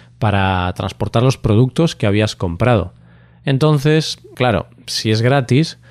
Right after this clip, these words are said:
<laughs> nadie se molestaba en llevar sus propias bolsas, y lo que esto provocaba es que se desperdiciaban muchísimas bolsas de plástico,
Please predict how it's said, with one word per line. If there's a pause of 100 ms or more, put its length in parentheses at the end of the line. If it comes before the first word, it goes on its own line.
(140)
<laughs>
nadie
se
molestaba
en
llevar
sus
propias
bolsas, (340)
y
lo
que
esto
provocaba
es
que
se
desperdiciaban
muchísimas
bolsas
de
plástico,